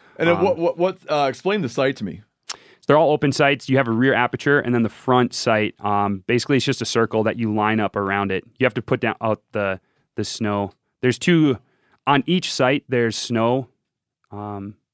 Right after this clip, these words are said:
Speaker 1: Oh.
Speaker 2: snow guards. So
Speaker 1: Just
Speaker 2: that, you
Speaker 1: keep
Speaker 2: know.
Speaker 1: shit out of there?
Speaker 2: Well, I mean, if it's, like, nuking snow out there, you don't wanna get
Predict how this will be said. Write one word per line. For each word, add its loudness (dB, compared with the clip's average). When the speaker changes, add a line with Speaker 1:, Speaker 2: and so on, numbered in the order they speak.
Speaker 1:
Oh. -16
Speaker 2:
snow -4
guards. 0
So -2
Speaker 1:
Just 0
Speaker 2:
that, -2
you 2
Speaker 1:
keep -2
Speaker 2:
know. -2
Speaker 1:
shit 2
out 0
of -2
there? -2
Speaker 2:
Well, 4
I 4
mean, 4
if 0
it's, 0
like, 2
nuking 2
snow 2
out 2
there, 0
you 0
don't 0
wanna 2
get -2